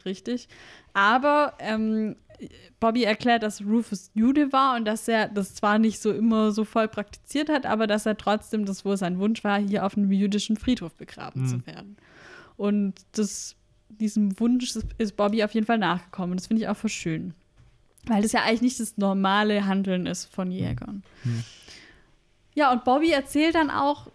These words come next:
Speaker 1: dass halt so, ja, erzählt halt so ein bisschen von
Speaker 2: Die
Speaker 1: früher.
Speaker 2: Lebensgeschichte. Das
Speaker 1: Genau.
Speaker 2: machen wir auch in Gräbern so, dass
Speaker 1: Ja.
Speaker 2: man mal den Leuten was sagt.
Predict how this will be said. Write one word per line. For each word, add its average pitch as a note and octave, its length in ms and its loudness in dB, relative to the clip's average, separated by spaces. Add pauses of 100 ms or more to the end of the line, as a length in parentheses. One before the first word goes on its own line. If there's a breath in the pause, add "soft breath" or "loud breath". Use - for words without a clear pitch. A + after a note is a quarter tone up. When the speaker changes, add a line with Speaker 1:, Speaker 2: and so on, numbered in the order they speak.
Speaker 1:
dass A#3 380 0 (360)
halt A#3 220 2
so, C4 100 -2
ja, B3 240 2 (120)
erzählt D#4+ 340 0
halt E4 160 4
so C4+ 60 -2
ein C4+ 80 0
bisschen C4+ 240 2
von A3 120 -4
Speaker 2:
Die A#3 60 0
Speaker 1:
früher. A#2 120 0 (220)
Speaker 2:
Lebensgeschichte. G2+ 680 0
Das C4 100 2
Speaker 1:
Genau. C4+ 140 6
Speaker 2:
machen G#3 160 2
wir C3+ 100 6
auch A#2+ 80 4
in B2 120 -2
Gräbern C3+ 520 2
so, C3+ 260 4
dass D3 140 4
Speaker 1:
Ja. E4 60 2
Speaker 2:
man C3 80 2 (220)
mal - 60 -
den G#2+ 100 0
Leuten A2 320 2
was F#2+ 160 -6
sagt. - 340 -10